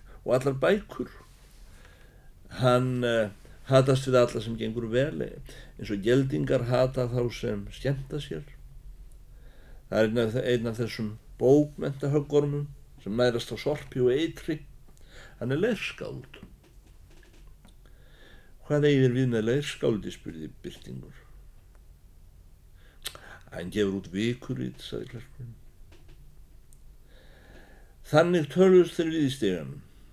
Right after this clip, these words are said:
Birtingur, Marteinn og Pergirðingurinn,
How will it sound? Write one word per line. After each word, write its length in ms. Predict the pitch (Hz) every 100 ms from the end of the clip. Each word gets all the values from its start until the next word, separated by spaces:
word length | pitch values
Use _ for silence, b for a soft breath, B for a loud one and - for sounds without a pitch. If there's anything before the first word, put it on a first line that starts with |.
| - - - b b b
Birtingur, 600 | - 135 135 151 147 151
Marteinn 640 | 127 123 131 - - 127 131 - - b b b b -
og 80 | 95
Pergirðingurinn, 1120 | 123 123 127 131 135 135 139 143 139 143 143